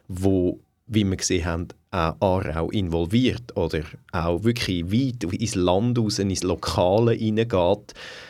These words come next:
obwohl mir jetzt gerade Kolonialgeschichte, die europäische, in der Schweiz immer noch etwas ist, wo so langsam im Bewusstsein ist, wo auch fest aufgearbeitet wird,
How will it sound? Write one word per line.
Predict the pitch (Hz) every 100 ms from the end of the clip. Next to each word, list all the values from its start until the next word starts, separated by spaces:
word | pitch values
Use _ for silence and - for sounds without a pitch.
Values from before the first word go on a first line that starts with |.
| - -
obwohl | 107 92 101
mir | 98 95 92 -
jetzt | 90 -
gerade | 90 92
Kolonialgeschichte, | - 110 95 98 92 85 101 104 - 95 - - - - - _ _ _ _ _
die | 107 90
europäische, | 98 95 98 90 87 92 - -
in | 87 87 85
der | 85
Schweiz | 92 90 92 - - -
immer | 110 92 92
noch | 87 80 85
etwas | 80 82 78
ist, | 78 78 78
wo | 76 76 78 78 104 _ 87 85
so | - 80 80 - _ _ _ -
langsam | 90 90 135 127 101 101
im | 98 92
Bewusstsein | 95 147 - - 120 117
ist, | 120
wo | 92
auch | 90
fest | - 85 - -
aufgearbeitet | 120 120 104 110 - 92 107 117 104 104
wird, | 98 95 -